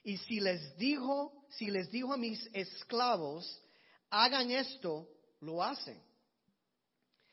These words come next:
A oírlo, Jesús quedó asombrado.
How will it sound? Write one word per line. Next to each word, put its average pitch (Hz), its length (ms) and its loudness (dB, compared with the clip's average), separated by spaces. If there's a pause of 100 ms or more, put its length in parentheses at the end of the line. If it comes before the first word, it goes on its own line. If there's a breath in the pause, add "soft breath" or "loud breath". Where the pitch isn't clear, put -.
(220 soft breath)
A 202 160 4
oírlo, 202 800 2 (140)
Jesús 247 720 -6 (1400)
quedó 220 540 4
asombrado. 175 1000 -2